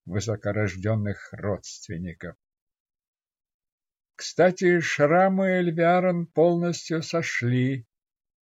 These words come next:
что матриарх тут же всем стала демонстрировать, не только передвигаясь по дому практически без одежды, но и эпатировав однажды весь высокий свет,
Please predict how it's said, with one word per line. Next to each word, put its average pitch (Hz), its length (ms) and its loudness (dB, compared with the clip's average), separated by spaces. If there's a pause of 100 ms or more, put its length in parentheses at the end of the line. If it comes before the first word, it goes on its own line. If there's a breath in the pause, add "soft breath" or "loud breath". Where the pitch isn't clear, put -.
что - 280 -2
матриарх 135 760 6 (160)
тут 185 380 2
же 131 260 -2
всем 117 460 -2
стала 135 500 2
демонстрировать, 139 1400 0
не 110 140 0
только 175 640 -4 (300 soft breath)
передвигаясь 143 760 4
по 123 140 2
дому 131 320 0
практически 127 720 -2
без 113 240 0
одежды, 92 720 -2 (580)
но 135 220 6
и 202 480 4
эпатировав 165 1040 4
однажды 120 540 2
весь 135 480 4
высокий 127 640 0
свет, 131 600 2